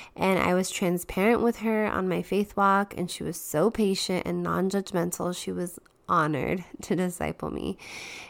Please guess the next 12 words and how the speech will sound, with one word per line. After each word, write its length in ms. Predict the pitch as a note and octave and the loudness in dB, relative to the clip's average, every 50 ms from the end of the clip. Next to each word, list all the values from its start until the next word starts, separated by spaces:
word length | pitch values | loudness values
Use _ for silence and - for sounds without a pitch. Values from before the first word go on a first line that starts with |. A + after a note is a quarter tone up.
| - - - | -18 -6 -2
And 480 | F#3 G3 F#3+ F3+ F3+ F3+ F3 - - - _ _ _ _ _ _ | 0 2 4 4 4 4 2 0 -2 -8 _ _ _ _ _ _
it's 200 | - G#3 - - | -2 0 0 2
so 260 | - - - F3+ F3 | 0 2 4 4 4
important 440 | F#3+ G#3 G3+ - F#3+ D#3+ F3+ G3 - | 4 4 2 2 0 2 2 0 0
to 80 | - F#3 | -2 -2
have 320 | - - D3+ D3+ E3+ - | 0 2 2 2 2 2
people 280 | - G3 F#3 - G3 G3+ | -2 -2 0 0 0 2
like 220 | G3 F#3+ F#3 F#3 | 2 2 2 0
this 220 | - F3 - - | -2 -2 -2 0
in 80 | F#3+ F#3+ | 0 0
your 160 | F3+ E3+ E3 | 2 2 2
life, 520 | E3 D#3+ D#3 D#3+ F3+ A3+ A#3+ - - - | 2 2 2 2 2 0 0 -2 -6 -16